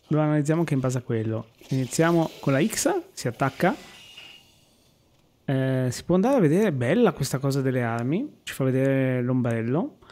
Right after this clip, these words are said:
Con R B acquisiamo, oppure tieni premuto per lo smantellamento. No, prendiamo l'ombrello.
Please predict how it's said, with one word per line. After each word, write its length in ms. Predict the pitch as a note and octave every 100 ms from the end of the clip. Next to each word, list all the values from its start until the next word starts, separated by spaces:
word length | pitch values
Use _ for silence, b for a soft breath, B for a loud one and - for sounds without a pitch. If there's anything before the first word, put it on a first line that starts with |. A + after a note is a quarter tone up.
| B B _ _
Con 180 | D3
R 280 | D#3 E3+ E3
B 160 | D#3+ F3
acquisiamo, 880 | D#3+ - C3+ D3 D#3 F3+ A3 D4+ - _ _
oppure 600 | C#3+ - C#3+ D3 E3+ -
tieni 240 | - D3
premuto 360 | C#3+ F#3 C#3 C3+
per 120 | C#3
lo 60 | B2+
smantellamento. 640 | B2+ B2 B2+ B2 A#2 A2+
No, 160 | F#3+ E3+
prendiamo 320 | C#3 B3 G4
l'ombrello. 640 | D3 A#2 G#2+ G#2 A2 A2